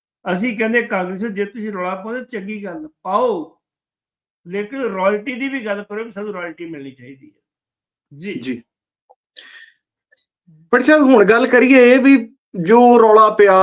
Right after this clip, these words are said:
Speaker 2: ਜੋ ਡੈਮੋਕ੍ਰੇਸੀ ਦਾ ਘਾਣ ਦੇਖਿਆ, ਕਿੰਨੀ ਵਾਰੀ ਅਸੀਂ ਗੱਲ ਕੀਤੀ, ਕੋਈ ਦਰਸ਼ਕ ਕਹਿੰਦੇ ਸੀ ਤੁਸੀਂ ਗੱਲ ਨਹੀਂ ਕਰਦੇ, ਅਸੀਂ ਤੇ ਕਿੰਨੇ ਦਿਨਾਂ ਦਾ ਰੌਲਾ ਪਾਈ ਜਾਂਦੇ ਹਾਂ ਵੀ ਆਹ ਨਾਮਜ਼ਦਗੀਆਂ ਨੂੰ ਲੈ ਕੇ ਚੱਲ ਕੀ ਰਿਹਾ। ਪਰ ਆਹ ਪੱਗਾਂ ਵਾਲਾ ਰੌਲਾ ਨਵਾਂ ਹੀ ਆ ਗਿਆ ਤੇ ਸ਼ਿਕਾਇਤ ਹੁਣ ਅਕਾਲ ਤਖਤ ਸਾਹਿਬ ਕੋਲ ਪਹੁੰਚ ਗਈ, ਭੱਟ ਸਾਹਿਬ।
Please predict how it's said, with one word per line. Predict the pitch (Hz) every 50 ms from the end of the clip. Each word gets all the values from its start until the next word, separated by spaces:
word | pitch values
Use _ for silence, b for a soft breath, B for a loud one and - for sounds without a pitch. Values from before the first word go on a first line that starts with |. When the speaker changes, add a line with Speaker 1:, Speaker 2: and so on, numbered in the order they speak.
| 190 190 190 196 196 196 190 190 175 175
Speaker 2:
ਜੋ | 202 202 202 202
ਡੈਮੋਕ੍ਰੇਸੀ | 202 185 190 185 185 190 185 185 185 180 180 - 185
ਦਾ | 180 180 175 175
ਘਾਣ | 175 165 151 151 156 160 156
ਦੇਖਿਆ, | 156 156 151 - - 170 160 165 165
ਕਿੰਨੀ | 170 196 202 214
ਵਾਰੀ | 208 196 180 175 175 170
ਅਸੀਂ | 170 - 180 151
ਗੱਲ | 147 147 151 151 151
ਕੀਤੀ, | 170 156 170 175
ਕੋਈ | 160 160 160 151 147
ਦਰਸ਼ਕ | 151 147 - 165 156
ਕਹਿੰਦੇ | 160 165 156 160 170 165
ਸੀ | 160 160
ਤੁਸੀਂ | 160 151 143 151 135
ਗੱਲ | 135 135 135
ਨਹੀਂ | 139 160 156
ਕਰਦੇ, | 156 151 156 180 196
ਅਸੀਂ | 185 175 196
ਤੇ | 185 180 180 -
ਕਿੰਨੇ | 220 226 254 247 226
ਦਿਨਾਂ | - 190 180 180 180
ਦਾ | 180
ਰੌਲਾ | 175 170 160 165 170 165
ਪਾਈ | 165 156 156
ਜਾਂਦੇ | 156 165 160 175 175
ਹਾਂ | 170
ਵੀ | 165 180 180
ਆਹ | 170 165 165 - 135 147
ਨਾਮਜ਼ਦਗੀਆਂ | 147 151 151 147 147 151 156 151 156 156 160 156
ਨੂੰ | 160 156
ਲੈ | 143 139
ਕੇ | 139 147 165 151 160
ਚੱਲ | 165 139 139 147 139
ਕੀ | - 175 160
ਰਿਹਾ। | 156 147 139 147 147 - b b b b b b _
ਪਰ | 262 269
ਆਹ | 277 269 -
ਪੱਗਾਂ | 247 240 - 262
ਵਾਲਾ | 262 269 262 262 262 233
ਰੌਲਾ | 214 208 220 214 -
ਨਵਾਂ | 180 170 180 208
ਹੀ | 233 233
ਆ | 220 208
ਗਿਆ | 202 208 226 226
ਤੇ | 247 247
ਸ਼ਿਕਾਇਤ | 240 - - 196 180 190 208 208
ਹੁਣ | 226 220 220 214 208 196
ਅਕਾਲ | 185 - 156 156 151
ਤਖਤ | 185 185 214 202
ਸਾਹਿਬ | - 208 208 214 220
ਕੋਲ | 220 214
ਪਹੁੰਚ | 208 202 190 202 202
ਗਈ, | 208 220
ਭੱਟ | 196 190 180
ਸਾਹਿਬ। | 180 - 185 185